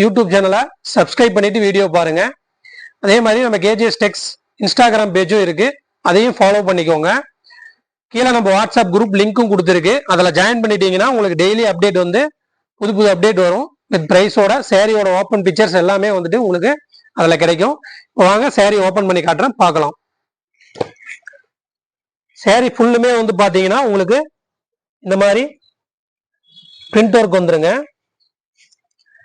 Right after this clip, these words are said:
சேரீலயுமே உங்களுக்கு பிளவுஸ் இருக்கு, அதுக்கு மேல பிளவுஸ் எக்ஸ்ட்ராவும் கொடுத்துட்டு இருக்கோம். பிளவுஸோட சேர்த்து தான் உங்களுக்கு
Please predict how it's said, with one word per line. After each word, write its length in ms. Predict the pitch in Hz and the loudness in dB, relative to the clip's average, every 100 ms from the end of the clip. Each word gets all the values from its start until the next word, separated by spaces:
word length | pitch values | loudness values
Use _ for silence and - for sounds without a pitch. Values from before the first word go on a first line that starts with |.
| _ - _ - | _ -20 _ -2
சேரீலயுமே 640 | 220 226 262 254 240 226 269 | 2 4 2 0 -2 -2 -2
உங்களுக்கு 260 | 240 220 214 | 0 -2 0
பிளவுஸ் 260 | 196 220 233 | 0 0 0
இருக்கு, 240 | 208 185 247 311 _ _ _ - - _ _ - | 0 0 -2 -2 _ _ _ -20 -20 _ _ -2
அதுக்கு 200 | 208 214 | 0 2
மேல 160 | 220 240 302 - 247 | 2 2 -2 -4 0
பிளவுஸ் 260 | 196 233 214 | 2 2 0
எக்ஸ்ட்ராவும் 460 | 190 - 233 233 214 | 0 0 2 2 0
கொடுத்துட்டு 300 | 202 190 170 | 0 0 0
இருக்கோம். 260 | 175 226 294 - - | 0 -2 -4 -8 0
பிளவுஸோட 380 | 175 214 240 247 - | 2 4 2 0 2
சேர்த்து 260 | 233 220 226 | 0 2 0
தான் 100 | 254 262 | 0 0
உங்களுக்கு 260 | 208 196 | -2 0